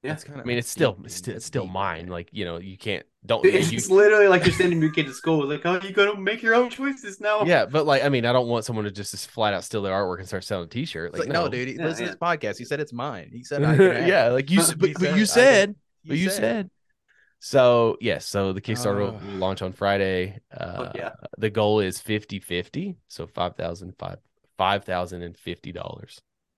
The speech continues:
Speaker 2: I think it's very doable,
Speaker 1: All right,
Speaker 2: man.
Speaker 1: yeah.
Speaker 2: We just need, uh, five thousand of our
Speaker 3: It's a little
Speaker 2: listeners
Speaker 3: bit of a,
Speaker 2: each.
Speaker 3: it's a little bit of a play fifty fifty 'cause there's a fifty fifty chance it's gonna get made. Ha, ha, ha. I don't know. I
Speaker 2: Yeah.
Speaker 3: thought it was funny. It,
Speaker 2: We just
Speaker 3: it,
Speaker 2: need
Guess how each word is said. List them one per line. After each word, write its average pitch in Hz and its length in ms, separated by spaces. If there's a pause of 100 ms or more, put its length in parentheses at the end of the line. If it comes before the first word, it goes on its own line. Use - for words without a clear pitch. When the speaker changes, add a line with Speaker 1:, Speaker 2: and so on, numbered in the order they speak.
(260)
Speaker 2:
I 131 40
think 185 140
it's 85 120
very 95 320
doable, 95 120
Speaker 1:
All 226 180
right, 320 280
Speaker 2:
man. 220 180
Speaker 1:
yeah. 247 40
Speaker 2:
We - 60
just 139 160
need, 123 260
uh, 110 180
five 147 380
thousand 131 380
of 107 60
our 104 80
Speaker 3:
It's 110 140
a 117 60
little 113 240
Speaker 2:
listeners - 20
Speaker 3:
bit 107 120
of 101 140
a, 101 180
Speaker 2:
each. - 60
Speaker 3:
it's 107 180
a 110 60
little 107 260
bit 104 160
of 95 120
a 95 160
play 92 520 (180)
fifty 95 260
fifty 87 320
'cause 85 180
there's 85 140
a 85 80
fifty - 280
fifty - 260
chance 80 300
it's - 80
gonna 82 160
get 50 120
made. 50 240
Ha, 80 120
ha, - 160
ha. - 180 (200)
I - 60
don't - 120
know. - 60 (100)
I - 40
Speaker 2:
Yeah. - 60
Speaker 3:
thought - 120
it - 20
was - 120
funny. - 180 (420)
It, - 120
Speaker 2:
We 113 100
just 107 180
Speaker 3:
it, - 40
Speaker 2:
need - 40